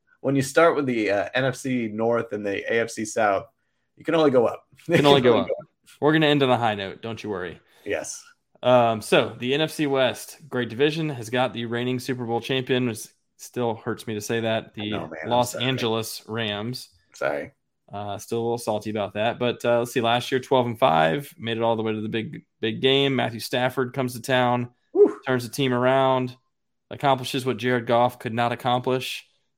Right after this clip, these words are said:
Speaker 2: got them the ring. Good on
Speaker 1: Yes.
Speaker 2: them. Happy for him. That's, that's great.
Speaker 1: Have,
Speaker 2: Um,
Speaker 1: real quick, have you seen that, was it the Matthew Stafford commercial with A T and T?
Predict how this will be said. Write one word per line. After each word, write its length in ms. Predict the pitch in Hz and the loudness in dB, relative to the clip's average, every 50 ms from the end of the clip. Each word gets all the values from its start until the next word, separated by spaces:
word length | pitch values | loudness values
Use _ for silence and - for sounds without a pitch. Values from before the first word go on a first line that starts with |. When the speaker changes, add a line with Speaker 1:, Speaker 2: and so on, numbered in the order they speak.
| _ - | _ -8
Speaker 2:
got 180 | - 113 127 - | -4 -4 -2 0
them 140 | 131 123 123 | 0 0 0
the 100 | 120 113 | 0 0
ring. 380 | 113 110 104 90 98 107 101 _ _ _ _ _ _ _ _ _ _ - | -2 -2 -4 -6 -8 -12 -18 _ _ _ _ _ _ _ _ _ _ -8
Good 140 | - 110 | -4 -4
on 140 | 110 113 113 117 | -2 -2 -2 -2
Speaker 1:
Yes. 80 | 117 | -2
Speaker 2:
them. 240 | 139 165 190 185 - _ _ _ - | -2 -4 -4 -6 -10 _ _ _ -12
Happy 180 | 131 127 123 120 | -10 -10 -10 -8
for 180 | - 123 127 | -4 -4 -4
him. 60 | 135 | -2
That's, 200 | 139 123 117 - - | -4 -6 -8 -10 -16
that's 160 | - - - | -16 -14 -8
great. 220 | - 117 135 - - _ _ _ _ - - - _ _ _ _ _ _ _ _ | -6 -6 -6 -6 -8 _ _ _ _ -20 -20 -20 _ _ _ _ _ _ _ _
Speaker 1:
Have, 180 | - - 117 | -2 0 0
Speaker 2:
Um, 400 | 117 120 120 117 117 117 - - - - | 2 2 0 -2 -2 -6 -12 -14 -6 0
Speaker 1:
real 140 | 160 170 165 | 2 2 2
quick, 360 | 160 156 143 123 127 - - | 2 2 2 2 2 -2 -8
have 140 | 120 123 123 | -6 -2 -2
you 80 | 147 151 | -2 -2
seen 220 | 147 160 160 160 | -2 -4 -6 -2
that, 300 | 156 147 135 123 - - _ - | 0 0 0 -2 -4 -8 _ -8
was 180 | 123 123 110 - | -6 -6 -6 -6
it 100 | 104 104 | -8 -8
the 60 | 104 | -8
Matthew 320 | 110 110 113 120 117 127 120 | -4 -2 -2 -2 -2 -4 -6
Stafford 340 | - - 120 117 110 113 110 | -4 -2 0 0 0 -2 -6
commercial 360 | - 117 110 110 107 110 107 | -8 -8 -8 -8 -6 -6 -6
with 100 | 98 - | -4 -4
A 80 | 107 104 | -6 -6
T 160 | - - 110 | -6 -8 -10
and 100 | 98 95 | -10 -10
T? 300 | - 95 90 95 98 | -10 -8 -8 -8 -10